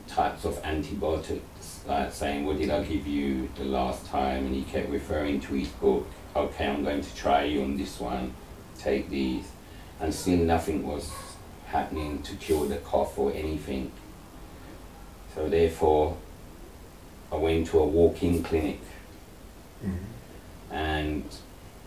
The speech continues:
Speaker 1: I asked them for some tests, you know, of my urine and things like that. And they done a test on my urine, and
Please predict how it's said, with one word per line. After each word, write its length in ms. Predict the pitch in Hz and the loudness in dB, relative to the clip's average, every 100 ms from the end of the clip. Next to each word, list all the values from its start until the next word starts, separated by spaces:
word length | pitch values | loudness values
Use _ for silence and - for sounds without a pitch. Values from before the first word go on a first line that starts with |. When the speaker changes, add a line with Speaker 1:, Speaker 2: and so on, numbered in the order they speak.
| - | -6
Speaker 1:
I 60 | - | 0
asked 420 | - - - - | 6 6 4 -2
them 180 | - 76 | -4 -2
for 240 | - - | 0 -2
some 280 | - - 78 | 0 0 0
tests, 480 | - 82 - - 80 | 2 2 2 -4 -4
you 100 | 78 | 0
know, 140 | 82 | 2
of 100 | 80 | 2
my 120 | 82 | 4
urine 520 | 82 85 85 85 78 76 | 4 6 10 10 8 4
and 220 | 73 69 | 0 -2
things 300 | 73 76 69 | 0 0 0
like 260 | - 143 - | 0 -2 -2
that. 220 | - - - - - - - - - - - - - - - - | -2 -2 -10 -18 -18 -18 -16 -16 -16 -14 -16 -18 -18 -18 -16 -6
And 520 | - 143 71 71 69 - - - | -2 0 0 0 0 -4 -14 -10
they 140 | 87 - | -6 -2
done 180 | 78 | 0
a 120 | 76 73 | 0 -2
test 360 | - - - | -2 -4 -4
on 120 | 76 | -4
my 120 | 76 76 | -2 0
urine, 720 | 73 76 73 69 69 71 73 - - - - - | 0 2 2 2 2 0 -4 -8 -14 -18 -18 -10
and 420 | - 67 69 69 | -6 -4 -2 -4